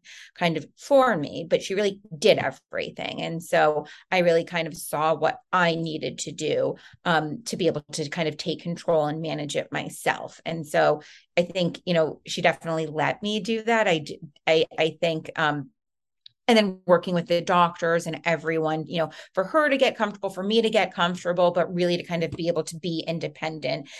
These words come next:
And I think, you know, from the beginning, they, my parents never wanted it to kind of prevent me from doing everything. So it's like, give me all the tools so I can do whatever I want,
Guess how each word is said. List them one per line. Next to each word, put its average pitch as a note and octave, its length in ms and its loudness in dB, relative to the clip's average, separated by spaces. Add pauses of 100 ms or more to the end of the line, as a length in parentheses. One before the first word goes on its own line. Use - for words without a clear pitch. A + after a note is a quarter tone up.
(160)
And F#3 100 0
I F3 60 2
think, E3+ 240 -2 (100)
you G3 140 -2
know, E3 80 4
from F3+ 180 -4
the E3+ 80 0
beginning, D#3 500 -2 (600)
they, F#3 340 4
my F#3 140 2
parents F3 300 -2
never D#3+ 340 0
wanted D#3 360 0
it D3 180 2
to - 60 -12
kind E3 140 -4
of D3+ 100 -2
prevent E3 520 0
me - 260 -10 (160)
from E3 140 -6
doing C#3 340 -6
everything. - 460 -12
So F3 100 -6
it's D#3+ 100 -6
like, D#3+ 200 -2
give F3+ 160 2
me E3+ 100 0
all D#3 120 0
the D3+ 100 -4
tools D#3+ 500 -2
so E3 80 -2
I - 20 -2
can E3+ 220 -6
do G#3 140 0
whatever D3+ 360 4
I C#3+ 120 0 (160)
want, F3+ 420 2